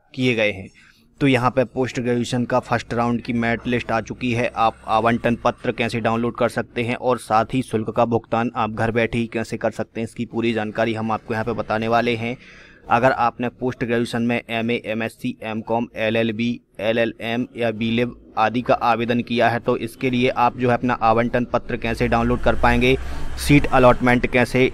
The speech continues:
देख पाएंगे और प्रवेश शुल्क कैसे भर पाएंगे, तो यहाँ पे आप देख सकते हैं हमने साइट ओपन की हुई है। पोस्ट ग्रेजुएशन का ऑप्शन है, यहाँ पे हम ओपन करते हैं। जैसे ही ये ओपन हो जाता है, यहाँ पे आपके सामने एक, अ, एग्री का एक विंडो दिया जाता है, तो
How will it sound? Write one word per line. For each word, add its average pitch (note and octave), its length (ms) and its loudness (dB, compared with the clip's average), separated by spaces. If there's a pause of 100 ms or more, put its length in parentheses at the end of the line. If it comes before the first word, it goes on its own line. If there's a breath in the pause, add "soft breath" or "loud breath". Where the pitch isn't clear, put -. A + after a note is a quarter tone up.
देख A#2 300 2
पाएंगे B2 320 6
और B2 220 2
प्रवेश B2 420 -2
शुल्क A#2+ 280 -2
कैसे A#2+ 320 -2
भर A2+ 260 -2
पाएंगे, G#2+ 320 0 (440 loud breath)
तो C3 60 0
यहाँ B2+ 180 4
पे C#3 100 2
आप B2+ 100 6
देख B2 160 -2
सकते C3 200 -4
हैं A#2+ 80 -4
हमने A#2+ 180 -2
साइट A#2 240 -2
ओपन A#2+ 240 -2
की A#2+ 120 -6
हुई B2 180 0
है। B2 100 0
पोस्ट A#2 280 -4
ग्रेजुएशन A#2+ 340 -2
का A#2 120 -4
ऑप्शन A#2+ 360 -2
है, A#2+ 300 -4
यहाँ A#2 220 -6
पे B2 120 -6
हम A#2 160 -6
ओपन A2 220 -6
करते A#2 320 -6
हैं। A#2 140 -8
जैसे A2 260 -8
ही B2 80 -2
ये B2+ 60 0
ओपन A#2 360 -2
हो A2+ 180 -2
जाता A2+ 280 -4
है, G2+ 120 -8
यहाँ A2+ 220 -4
पे B2 140 -6
आपके A#2 360 -4
सामने A2+ 400 -6 (560 soft breath)
एक, B2+ 180 -2 (220)
अ, - 920 -10
एग्री B2+ 380 -2
का C3 320 0
एक B2+ 140 -6
विंडो A#2+ 360 -4
दिया A#2 260 -2
जाता G#2 280 -6
है, G#2 100 -4
तो A#2 240 -10